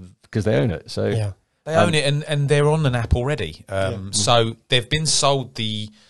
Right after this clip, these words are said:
Speaker 3: the, the idea of being on an app. They've, they've bought into that. They know that their customer wants a good service, i e, when a good ser-, they want the, the door,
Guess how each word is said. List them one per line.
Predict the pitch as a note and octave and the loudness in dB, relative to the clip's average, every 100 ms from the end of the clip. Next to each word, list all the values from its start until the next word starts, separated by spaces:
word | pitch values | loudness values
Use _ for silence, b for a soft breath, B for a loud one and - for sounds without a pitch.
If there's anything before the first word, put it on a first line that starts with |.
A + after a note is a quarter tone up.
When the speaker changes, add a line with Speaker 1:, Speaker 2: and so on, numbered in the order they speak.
| b b - | b b -6
Speaker 3:
the, | A2+ - | -6 -4
the | A2 | 0
idea | A2 G#2 A#2+ A2+ | 2 2 0 -2
of | G#2+ - | -2 0
being | A#2+ A2 | 0 0
on | F2+ | -6
an | E2+ | -8
app. | G2+ - - - - | -10 -4 -6 -6 -10
They've, | G#2+ _ | -10 _
they've | - G2+ - | -8 -8 -8
bought | - C3 G#2 | -6 -6 -6
into | G#2 - | -10 -10
that. | F2+ G#2 _ _ _ | -12 -16 _ _ _
They | - G#2+ | -10 -6
know | C3 C3 | -2 -2
that | A#2+ G#2 | -4 -8
their | - | -12
customer | F2+ A2+ - G2 | -12 -12 -12 -12
wants | F#2 A2 A2 - - - _ b b b b b _ _ - | -8 -8 -6 -6 -6 -8 _ b b b b b _ _ -16
a | |
good | A2 G2 | -12 -8
service, | - G2 F#2 F#2+ | -4 -4 -4 -8
i | - F#2+ | -6 -8
e, | F#2+ F#2 F#2 _ _ | -8 -10 -14 _ _
when | G2+ | -18
a | F#2 | -16
good | - | -12
ser-, | - G2+ - E2 | -12 -12 -20 -14
they | G2 | -12
want | G#2 G#2 D#2+ | -10 -12 -14
the, | F#2 _ | -20 _
the | _ | _
door, | - A#2 G#2+ | -10 -6 -6